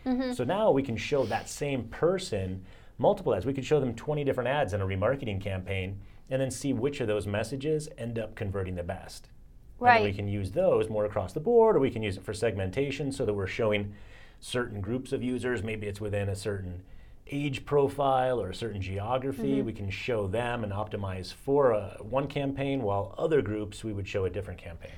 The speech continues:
Speaker 1: I like that. It's almost, you know, hedging your bets, uh, and what one ad might not resonate with somebody, uh, the next one might.
Speaker 2: Yeah. So one other great thing about remarketing is it's cheap. You know, if we're running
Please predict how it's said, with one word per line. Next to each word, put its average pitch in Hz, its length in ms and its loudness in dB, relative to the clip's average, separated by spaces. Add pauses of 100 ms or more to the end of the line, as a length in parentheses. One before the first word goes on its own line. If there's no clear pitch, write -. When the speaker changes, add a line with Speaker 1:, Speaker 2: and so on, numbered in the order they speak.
(320)
Speaker 1:
I 302 80 4
like 349 220 6
that. 226 160 6
It's 220 180 -2
almost, 254 400 -2
you 277 140 -2
know, 226 120 2
hedging 233 380 0
your 208 80 0
bets, - 600 2 (140)
uh, 214 40 -10
and 202 480 -4
what 220 260 0
one 226 520 -2
ad 214 300 8
might 214 220 0
not 202 220 -2
resonate 202 480 -4
with 196 180 -10
somebody, 202 520 -2
uh, 180 120 -2
the 190 140 -8
next 180 320 -8
one 185 160 -8
might. 220 260 -8 (320)
Speaker 2:
Yeah. 123 200 -2 (580)
So 156 580 8
one 175 240 4
other 170 120 4
great 135 220 2
thing 139 200 0
about 107 420 4
remarketing 131 680 0 (300)
is 104 140 -2
it's 101 180 -4
cheap. - 440 -8 (160)
You 113 80 -6
know, 120 80 2
if 113 100 0
we're 175 140 6
running 127 720 2